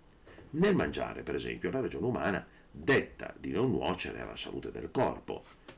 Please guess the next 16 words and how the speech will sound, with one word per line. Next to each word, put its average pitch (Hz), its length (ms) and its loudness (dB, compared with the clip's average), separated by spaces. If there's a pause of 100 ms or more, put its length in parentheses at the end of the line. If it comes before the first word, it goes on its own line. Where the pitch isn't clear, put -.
quindi 58 360 -2
una 60 200 -6
persona 76 600 2 (260)
intelligente, 71 1000 2 (180)
anche - 440 -2
se - 400 4
non 64 180 -4
è - 180 -4
credente, 65 880 0 (140)
eh, 57 200 -4
non 76 300 0
si - 640 -2
ubriaca, 67 600 2
non 65 260 0
si - 300 -4
abbuffa, 65 760 0